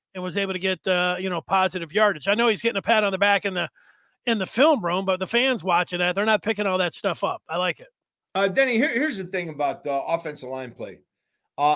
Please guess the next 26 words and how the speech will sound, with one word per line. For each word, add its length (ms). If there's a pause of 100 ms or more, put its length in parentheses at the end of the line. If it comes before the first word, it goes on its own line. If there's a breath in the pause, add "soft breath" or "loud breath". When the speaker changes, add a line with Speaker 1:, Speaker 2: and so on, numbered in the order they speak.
Speaker 2:
I, 240
I 60
played 260
offensive 440
line 200
for 120
Michigan. 480
I 120
was 180
undersized. 540
I 40
was 160
two 140
twenty-five 680
as 200
a, 220
uh, 120
sophomore, 680
starting 400
as 140
a 80
sophomore 560 (460)
at 100
offensive 480
guard. 260 (480)
Uh, 160